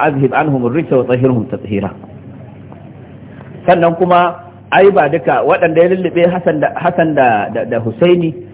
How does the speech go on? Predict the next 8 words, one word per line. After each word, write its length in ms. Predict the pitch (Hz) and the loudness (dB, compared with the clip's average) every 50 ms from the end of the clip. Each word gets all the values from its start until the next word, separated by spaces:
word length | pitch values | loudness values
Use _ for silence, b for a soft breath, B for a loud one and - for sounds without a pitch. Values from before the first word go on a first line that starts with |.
| - - - | -8 -4 -2
Ali 320 | 127 139 156 170 170 165 | 0 2 2 2 2 2
da 120 | 151 123 107 | 0 -2 -2
Fatima. 480 | - 135 139 117 117 117 107 98 - - - - - - - - - - - - - - - - - - - - - - - - - - - - - - - - - | 0 2 0 0 0 -4 -8 -8 -10 -14 -18 -20 -20 -20 -20 -20 -20 -20 -20 -20 -20 -20 -20 -20 -20 -20 -20 -20 -20 -20 -20 -20 -20 -20 -20 -20 -20 -18 -6 -2 2
Ina 220 | 131 156 170 175 170 | 4 4 4 4 4
sauran 200 | 190 190 190 185 156 | 2 2 2 2 0
a'imma 360 | - 165 175 170 170 156 147 135 | -2 -4 -2 2 2 2 2 2
da 80 | 135 131 - 151 | 0 0 -2 -2
aka, 200 | - - 139 | -4 -4 -6